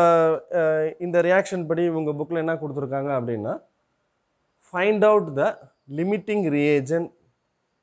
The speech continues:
in this reaction. அதே மாதிரி இந்த ரியாக்ஷன்ல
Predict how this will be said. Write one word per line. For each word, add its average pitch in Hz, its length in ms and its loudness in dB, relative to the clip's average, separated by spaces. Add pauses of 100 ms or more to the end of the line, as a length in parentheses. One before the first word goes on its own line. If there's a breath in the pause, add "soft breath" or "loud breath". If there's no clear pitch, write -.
(280)
in 143 180 -4
this 151 220 -6
reaction. 104 500 -8 (1300)
அதே 180 220 6
மாதிரி 139 320 2 (880)
இந்த 180 240 0 (480)
ரியாக்ஷன்ல 170 600 -2